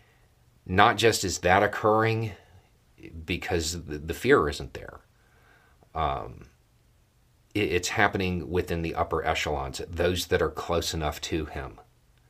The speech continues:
to actually make something happen. Um, he, he's making mistakes.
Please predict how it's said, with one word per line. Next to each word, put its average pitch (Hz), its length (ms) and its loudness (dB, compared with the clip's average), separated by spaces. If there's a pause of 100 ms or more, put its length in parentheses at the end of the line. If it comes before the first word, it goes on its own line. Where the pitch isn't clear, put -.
(460)
to 76 360 -2
actually 71 380 -4
make 73 220 -6
something 67 320 -8
happen. - 420 -8 (1160)
Um, 65 360 -14 (160)
he, 101 280 -2
he's 104 220 2
making 92 360 0
mistakes. - 720 -8